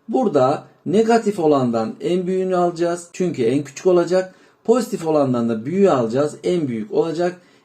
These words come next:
İkisi arasındaki fark olur. Yani İzmir ile Kars olur arkadaşlar.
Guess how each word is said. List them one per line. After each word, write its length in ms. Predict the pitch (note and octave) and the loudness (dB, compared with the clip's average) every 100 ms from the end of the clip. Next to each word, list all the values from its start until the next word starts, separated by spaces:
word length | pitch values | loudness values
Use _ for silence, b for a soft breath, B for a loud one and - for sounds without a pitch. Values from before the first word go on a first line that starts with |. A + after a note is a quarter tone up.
| - | -16
İkisi 380 | F3 G3+ G3+ | -10 -8 0
arasındaki 600 | G#3 E3+ D3 D3 D3+ D3+ G3+ | 0 0 -2 -4 -8 -6 -8
fark 380 | - D3+ C#3 | -2 -2 -2
olur. 160 | A2+ A2 | -2 -4
Yani 320 | C#3+ F3+ C3 - | -2 0 -2 -4
İzmir 380 | - G#3 F3 D#3 | -2 -2 0 -2
ile 260 | D3+ G3 G3 | 0 -2 -2
Kars 400 | - D#3+ D3 C3 | -4 -4 -4 -6
olur 220 | A2 G#2 | -4 -4
arkadaşlar. 680 | G#2 - G#2+ G#2 - F3+ | -6 -6 -6 -6 -2 -2